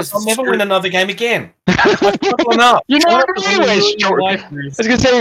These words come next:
Speaker 3: you
Speaker 1: Let
Speaker 3: never,
Speaker 1: me ruin your life, Bruce.
Speaker 3: you never do
Speaker 1: Just let me
Speaker 3: anyways.
Speaker 1: do it.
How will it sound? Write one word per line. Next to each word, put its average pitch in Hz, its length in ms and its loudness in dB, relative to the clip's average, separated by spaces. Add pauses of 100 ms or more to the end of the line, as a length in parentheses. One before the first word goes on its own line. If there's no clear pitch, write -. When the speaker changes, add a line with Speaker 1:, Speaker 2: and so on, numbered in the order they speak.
(160)
Speaker 3:
you 208 80 -4
Speaker 1:
Let 285 100 0
Speaker 3:
never, 240 140 0
Speaker 1:
me 254 160 -6
ruin 233 180 -6 (100)
your 220 100 -8
life, 185 260 -2
Bruce. 139 400 -10 (140)
Speaker 3:
you 185 80 2
never 262 200 4
do 269 100 2
Speaker 1:
Just 302 80 4
let 320 140 4
me 226 80 4
Speaker 3:
anyways. 139 160 2
Speaker 1:
do - 180 -2
it. - 260 -8